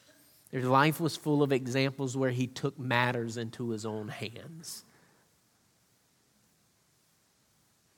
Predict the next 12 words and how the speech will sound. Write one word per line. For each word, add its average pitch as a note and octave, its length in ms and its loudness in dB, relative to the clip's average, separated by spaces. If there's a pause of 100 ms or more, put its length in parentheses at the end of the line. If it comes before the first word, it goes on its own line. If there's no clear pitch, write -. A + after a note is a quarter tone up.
Pastor A#2+ 380 -6
Andrew, A#2+ 440 -4
again, A2+ 340 -4
he A2+ 80 -4
spent A2+ 320 -8
time A#2+ 320 -2
on G#2+ 140 -6
that G#2 340 -8
last A2+ 340 -4
week, A2+ 320 -4
but A2+ 160 -6
believer, B2 720 0